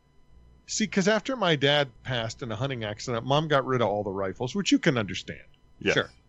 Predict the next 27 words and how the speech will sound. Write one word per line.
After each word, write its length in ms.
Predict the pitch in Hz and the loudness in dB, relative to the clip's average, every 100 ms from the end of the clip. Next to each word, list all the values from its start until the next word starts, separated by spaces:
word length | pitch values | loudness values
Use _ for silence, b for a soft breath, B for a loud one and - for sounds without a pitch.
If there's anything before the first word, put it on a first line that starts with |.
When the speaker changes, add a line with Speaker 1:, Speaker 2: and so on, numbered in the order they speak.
| _ - - _ | _ -20 -20 _
Speaker 1:
We 140 | - 196 | 0 2
still, 360 | - 262 208 233 | 4 6 6 6
we 120 | 214 | -2
still 440 | - 254 226 180 - _ - | -2 0 0 0 -10 _ 2
lived 280 | 170 156 156 | 6 6 6
out 180 | 151 | 4
in 40 | 127 | 2
the 60 | 139 | 0
woods, 460 | 165 160 135 147 | 4 4 2 -2
but, 280 | 117 135 131 - - _ _ _ _ _ _ _ _ _ - - - - | -2 0 0 -4 -20 _ _ _ _ _ _ _ _ _ -20 -20 -20 -8
you 100 | 156 | -2
know, 120 | 147 | 0
and 140 | 247 | 0
I 100 | 202 | 0
don't 160 | 339 202 | 0 -2
know 80 | 127 | -2
how 160 | 117 104 | -2 -2
old 260 | 92 92 | -2 -4
I 80 | 87 | -6
could 220 | - 104 | -6 -6
have 120 | 95 | -6
been, 200 | 92 98 | -6 -6
but 140 | 101 131 | -2 -2
it 60 | 165 | 2
had 160 | 202 | 4
to 60 | 165 | 4
be 320 | 110 101 90 | 4 2 0